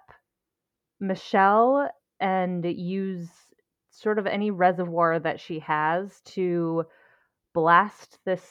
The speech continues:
thing as, as far back as possible to get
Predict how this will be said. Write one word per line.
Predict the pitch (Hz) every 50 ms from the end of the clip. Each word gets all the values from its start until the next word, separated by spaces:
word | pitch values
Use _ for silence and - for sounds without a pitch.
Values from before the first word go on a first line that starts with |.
| - _ -
thing | 175 175 175 175 175
as, | 160 160 151 147 - _ _ _ _ _ -
as | - 170 - _
far | _ - 180 180 180
back | 175 170 165 170 170
as | -
possible | _ - 180 170 170 - - 196 196 190
to | 185 175 151
get | 147 151 - 165 165 165 165 160 156 -